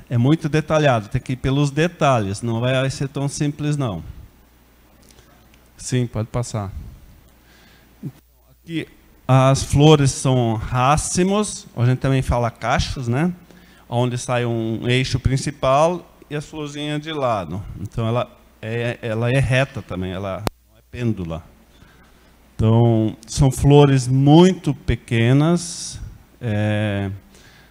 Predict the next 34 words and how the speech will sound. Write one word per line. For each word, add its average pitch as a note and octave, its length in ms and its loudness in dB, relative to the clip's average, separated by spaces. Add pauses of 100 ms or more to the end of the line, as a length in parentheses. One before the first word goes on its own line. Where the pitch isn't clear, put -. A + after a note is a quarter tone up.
(200)
aqui A#2 280 -4
tá G#2+ 320 -4
bem A#2+ 300 4
ampliada A#2+ 560 2
a G#2+ 40 -2
flor, C#3+ 300 2
mas A2+ 280 0
a, - 360 -8
dá B2+ 160 4
aquela D3 280 2
aparência C#3 480 0
de C3 60 -2
uma C3 140 2
floração B2+ 520 0
amarela, A#2+ 480 0
mas B2 160 0
são, C3 340 -10 (380)
é A2+ 120 -4
inflorescência C#3 1120 0
que, D#3+ 540 -4 (420)
é, A#2+ 400 -4 (140)
dá B2 160 -2
aquele C3+ 320 0
tom C#3 280 2
que C3+ 120 -8
tá C3 160 -6
tudo C#3+ 240 -4
amarelo, A#2+ 560 2
né? F#2+ 160 -4 (1300)
Vocês G#2 220 -4
podem A#2+ 240 2
ver A#2 180 2
uma G2+ 240 -4
flor, A#2 320 0